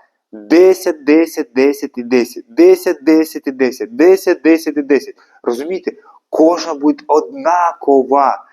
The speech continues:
но оттяжка, оттяжка буде, зараз я продемонструю. Вот так виглядати.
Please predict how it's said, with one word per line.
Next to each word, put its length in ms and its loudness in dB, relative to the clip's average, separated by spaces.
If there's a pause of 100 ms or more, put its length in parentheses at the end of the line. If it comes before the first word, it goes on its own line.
(320)
но 600 0 (100)
оттяжка, 1120 -4
оттяжка 760 -6
буде, 420 -2 (360)
зараз 380 -4 (120)
я 280 0 (1600)
продемонструю. 840 -4 (2750)
Вот 380 0
так 300 -4
виглядати. 580 -12